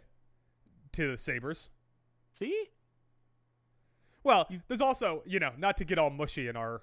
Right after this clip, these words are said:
Speaker 1: our sports podcast, but there's also an element to it that I'm already rooting for the Sabres 'cause I want them to do good for you.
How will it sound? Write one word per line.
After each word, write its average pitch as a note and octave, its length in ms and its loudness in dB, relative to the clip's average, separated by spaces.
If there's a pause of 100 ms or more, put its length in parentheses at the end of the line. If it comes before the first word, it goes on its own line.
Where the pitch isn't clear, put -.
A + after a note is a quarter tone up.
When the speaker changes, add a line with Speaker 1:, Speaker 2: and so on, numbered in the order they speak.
(100)
Speaker 1:
our B2 140 -4
sports B2+ 300 -8
podcast, A2+ 480 -6
but E3 100 -6
there's G#3 140 0
also G3+ 180 0
an D#3+ 80 -4
element C3+ 300 -8
to C3+ 100 -8
it A#2+ 80 -8
that D3+ 80 -4
I'm E3 120 0
already F3+ 300 0
rooting B2+ 340 -10
for B2+ 100 -10
the A2+ 100 -14
Sabres G#2+ 360 -10
'cause C#3 140 -8
I B2 80 -2
want B2+ 220 -6
them B2 120 -10
to A#2+ 80 -8
do A2+ 180 -12
good A2 180 -12
for A2 140 -18
you. G2+ 340 -20